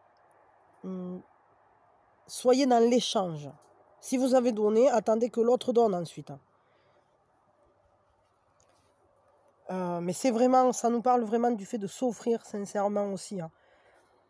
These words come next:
Parce que cette, ces, ces énergies-là qui sont en transfert,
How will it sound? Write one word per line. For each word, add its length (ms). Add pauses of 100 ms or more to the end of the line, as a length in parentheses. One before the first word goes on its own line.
(420)
Parce 120
que 120
cette, 360
ces, 360 (200)
ces 320
énergies-là 680
qui 160
sont 160
en 200
transfert, 800